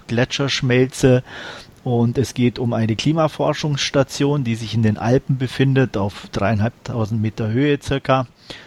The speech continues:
Drei Wissenschaftler, Ingenieur und ein Hund. Und, ähm, die da halt ihre Tage verbringen und Daten au-, sammeln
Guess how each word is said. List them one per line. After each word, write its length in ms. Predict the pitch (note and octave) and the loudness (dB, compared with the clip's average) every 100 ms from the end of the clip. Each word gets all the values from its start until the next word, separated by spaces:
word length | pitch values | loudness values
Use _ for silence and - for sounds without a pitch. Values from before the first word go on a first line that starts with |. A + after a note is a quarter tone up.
| - | -20
Drei 240 | - G2+ G#2+ | -8 -4 0
Wissenschaftler, 640 | C3 - B2 B2 B2 - A#2 | 0 0 -2 -2 -2 -4 -4
Ingenieur 500 | A2+ A2 A2+ A#2 A#2 | -2 -2 0 0 0
und 180 | A2 | -2
ein 80 | A2 | 0
Hund. 360 | A2 E3 G3+ - - - _ | 2 2 0 -6 -20 -20 _
Und, 480 | - A2 A2+ A2+ - | -4 0 0 0 -4
ähm, 460 | A#2 A2 A2 A2+ G#2 | -2 -2 -2 -4 -4
die 160 | A#2 A#2 | -2 0
da 300 | G#2+ G#2+ A2+ | 2 2 2
halt 180 | A2 | 0
ihre 400 | B2+ A#2 A2+ A2 | 0 0 2 0
Tage 380 | - A#2+ B2+ B2+ | 0 2 2 0
verbringen 640 | - C3 G#2+ B2 C#3 C3 A#2+ | 0 0 2 2 4 2 0
und 260 | A2+ - | -2 0
Daten 460 | A2+ A2+ - B2 A#2 | 0 0 -2 -4 -4
au-, 260 | A#2+ B2+ | -2 -2
sammeln 440 | A#2 B2 C#3 D#3+ | 0 2 4 2